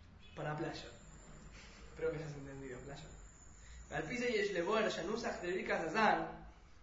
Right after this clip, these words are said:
Y ahora vamos a entender por qué en el formato de la bendición del Zan, del Birkat Hamazon, la primera,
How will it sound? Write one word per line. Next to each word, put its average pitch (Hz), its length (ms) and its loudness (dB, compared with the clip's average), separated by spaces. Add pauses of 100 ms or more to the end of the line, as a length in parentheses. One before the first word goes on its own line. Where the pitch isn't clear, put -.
(220)
Y 147 40 -6
ahora 190 380 2
vamos 185 220 2
a - 20 -4
entender 175 340 0
por - 160 -2
qué - 500 6 (140)
en 170 140 2
el 165 140 4
formato 160 640 8 (300)
de 165 80 -4
la 160 140 2
bendición 180 540 4
del 160 280 0
Zan, 185 500 6 (140)
del 143 200 -6
Birkat 156 280 -4
Hamazon, 175 500 2
la - 80 -4
primera, 175 560 0